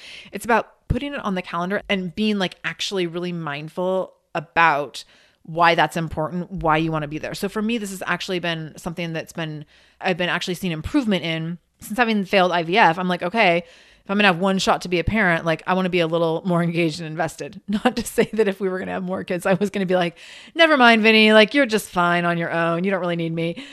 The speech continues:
But I just wanna be more aware of my commitment and more aware of my emotional and mental engagement with my child, because, like, this is my one shot and it's gonna go really fast. And it's gonna go fast for any parent, no matter how many children you have. But I feel like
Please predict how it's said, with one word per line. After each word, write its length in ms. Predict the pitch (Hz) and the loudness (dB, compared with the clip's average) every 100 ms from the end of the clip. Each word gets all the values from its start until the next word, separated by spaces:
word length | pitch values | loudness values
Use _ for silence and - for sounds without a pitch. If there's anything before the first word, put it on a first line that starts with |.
| - - | -18 -4
But 200 | 202 220 | 2 4
I 140 | 214 214 | 4 2
just 140 | 220 | 0
wanna 120 | 233 | -2
be 100 | 208 | 0
more 360 | 196 190 190 185 | 2 2 2 2
aware 500 | 180 160 170 165 165 | 0 0 2 2 2
of 340 | 131 156 156 175 | 0 -2 -4 -4
my 160 | 151 | -4
commitment 500 | 151 160 147 156 147 | -4 -8 -8 -10 -10
and 180 | 165 165 | -8 -6
more 260 | 170 165 170 | -4 -4 -4
aware 420 | 165 160 160 156 | -4 -2 0 0
of 180 | 156 151 | -2 -4
my 200 | 156 139 | -4 -4
emotional 580 | 160 160 156 170 156 | -4 -4 -4 -4 -6
and 260 | - 156 156 | -6 -6 -2
mental 480 | 165 165 156 139 143 - _ - | -2 -2 -4 -4 -6 -14 _ -8
engagement 640 | 175 170 160 160 185 208 - | -6 -2 -2 -2 -2 -2 0
with 160 | 180 170 | -2 -2
my 160 | 156 | -4
child, 580 | - - 143 160 214 262 - - - | -6 -4 -2 2 0 -2 -8 -18 -8
because, 220 | 226 254 | -4 -2
like, 140 | 269 | -2
this 100 | 311 | -4
is 100 | 311 | -6
my 120 | 311 | -2
one 180 | 294 269 | -2 -2
shot 320 | 254 339 311 | -2 0 0
and 80 | 175 | 0
it's 140 | 202 240 | -2 -2
gonna 120 | 247 | 2
go 100 | 247 | 2
really 320 | 208 226 220 | 2 -2 -2
fast. 600 | - 233 202 - 165 - 220 | -2 2 2 0 -6 -8 -2
And 160 | 220 | 0
it's 120 | 190 | 0
gonna 140 | - 190 | -2 -2
go 80 | 175 | 0
fast 220 | 175 - | 0 -2
for 80 | 139 | -4
any 160 | 165 | -4
parent, 240 | 156 151 160 | -4 -6 -4
no 40 | |
matter 140 | 160 | -4
how 160 | 156 165 | -4 -4
many 140 | 160 | -6
children 320 | 147 233 185 160 | -4 -2 0 -2
you 100 | 160 | -4
have. 300 | 139 151 190 - - - | -4 -6 -8 -18 -16 2
But 260 | 220 175 - | 4 4 0
I 160 | - 202 | -6 -4
feel 240 | 214 214 | 0 2
like 260 | 196 180 | 2 0